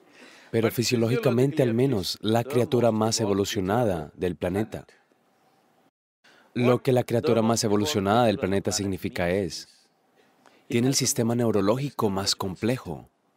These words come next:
y el nivel más alto de capacidad cerebral.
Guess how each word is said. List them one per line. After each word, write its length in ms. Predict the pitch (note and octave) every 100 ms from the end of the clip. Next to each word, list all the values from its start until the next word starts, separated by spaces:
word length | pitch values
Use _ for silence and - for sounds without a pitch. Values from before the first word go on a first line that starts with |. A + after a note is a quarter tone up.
| _ _ _ _ - A#2+ C3+
y 280 | A#2+ B2 B2+
el 140 | B2
nivel 260 | A#2 G#2+ G#2
más 280 | A2+ -
alto 320 | C3+ C#3 C3 G#2+
de 100 | G2+
capacidad 680 | A2 G#2 - F#2+ F#2+ C3
cerebral. 680 | - - F#2 F2 G2+ G2+